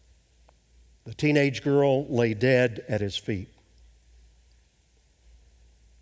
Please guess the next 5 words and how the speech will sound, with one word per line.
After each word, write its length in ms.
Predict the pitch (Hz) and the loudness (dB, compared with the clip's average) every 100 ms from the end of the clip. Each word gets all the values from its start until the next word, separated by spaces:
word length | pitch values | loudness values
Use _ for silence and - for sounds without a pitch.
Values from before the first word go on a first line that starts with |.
| _ _ _ _ _ _ 392 | _ _ _ _ _ _ -4
This 320 | 139 156 - | 0 2 4
scene 500 | 190 185 180 180 - - - - _ _ _ _ | 6 6 6 2 -2 -18 -20 -20 _ _ _ _
could 180 | 180 160 | 4 4
have 120 | 135 | 6
happened 720 | 160 175 175 180 175 180 - | 6 6 6 4 4 2 -6